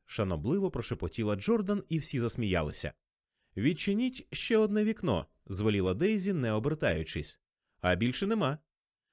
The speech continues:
«То треба подзвонити, щоб принесли сокиру». «Облишити балачки про спеку, ось що нам треба», роздратовано сказав Том. «Якби ти менше про неї цвенькала,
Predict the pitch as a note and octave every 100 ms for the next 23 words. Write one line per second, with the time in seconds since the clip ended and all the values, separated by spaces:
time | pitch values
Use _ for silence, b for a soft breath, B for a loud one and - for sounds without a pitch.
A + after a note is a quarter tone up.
0 | _ A#2 A2 D3+ D3+ C#3+ A2 A#2 D3 G#3+
1 | G3 - C#3+ C#3 A#2 A#2 - D#3 A3+ -
2 | A3+ F#2+ C#2+ _ _ _ _ _ _ -
3 | G#2+ C3 E3 E3 E3 C#3+ C#3+ C#3+ - E3+
4 | D#3 E3 - A#3+ G3 F2 C#2+ b b b
5 | A2+ D3 - D3+ D#3 D#3+ G3+ F3 F2 C2+
6 | - _ G2+ G#2 G#2+ G2+ A2 G2+ G2+ -
7 | G2 F#2+ F2 - E2 C#2+ - b b F#2+
8 | B2+ B2 C#3 C#3 C#3+ B2+ C#3 B2 B2+ A#2+
9 | A#2 A#2 G2+ - A2+ G#3 F#3+ A2 F2